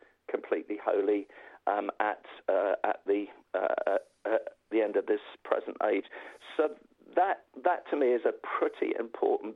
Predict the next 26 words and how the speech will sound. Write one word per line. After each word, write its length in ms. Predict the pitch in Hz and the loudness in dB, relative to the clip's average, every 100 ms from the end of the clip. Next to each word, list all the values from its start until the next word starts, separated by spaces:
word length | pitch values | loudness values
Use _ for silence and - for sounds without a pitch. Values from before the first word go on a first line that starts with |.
| - | -2
biblical 480 | 113 110 110 - - | -2 0 -4 -2 -2
concept 680 | - 113 110 - - - 101 | 0 -2 -2 -2 -2 -2 -4
and, 200 | 104 101 - - - | -4 -6 -16 -8 -2
and 120 | 104 | 0
biblical 400 | 113 110 107 - 104 | 2 2 0 0 2
take. 220 | 107 - | 2 2
I 40 | 113 | 0
mean, 160 | 120 | 2
it, 100 | 82 | 2
it, 220 | 85 87 - 113 - | 2 2 2 2 2
it 220 | 90 - - | 0 0 -2
comes 200 | 131 123 | -4 0
out 180 | 120 113 - | 0 0 -2
in 120 | 90 | -4
courses 400 | - 107 107 107 110 | -2 -2 -2 -2 0
like 160 | 107 - - | 0 0 0
Freedom 260 | 101 110 | 0 0
in 100 | 110 104 | -2 -2
Christ, 400 | 95 101 107 - | 0 2 0 0
but, 160 | 113 - - - - - | -2 -2 -6 -20 -18 -2
um, 160 | 107 107 - | 0 2 0
I 100 | - | 2
haven't 260 | - 135 - | 0 -2 0
just 200 | 120 - | 0 0
nicked 380 | 123 - - | 0 0 0
it 120 | 139 | 0